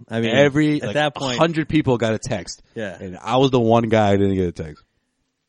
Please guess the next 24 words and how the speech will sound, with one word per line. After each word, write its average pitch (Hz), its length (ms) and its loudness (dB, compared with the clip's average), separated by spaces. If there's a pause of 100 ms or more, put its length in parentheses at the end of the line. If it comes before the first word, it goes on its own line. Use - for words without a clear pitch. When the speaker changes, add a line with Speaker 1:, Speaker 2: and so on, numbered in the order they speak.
(160)
Speaker 1:
Well, 160 320 -4 (420)
I 127 80 -2
w-, 143 220 -4
you 151 160 -8
should 156 180 -8
invite 139 260 -2
him 127 120 -6
to 123 60 -10
your 117 140 -6
funeral. 95 460 -12 (240)
That's 110 220 -14
what 110 100 -10
it 101 60 -16
should 95 140 -20
be 95 100 -14
like. 87 220 -14 (320)
<laughs> - 280 -20
Services 160 640 -2
will 156 120 4
be 131 140 0
held 123 480 -4 (720)
<laughs> - 880 -6
on 170 180 2
Tuesday. 117 540 0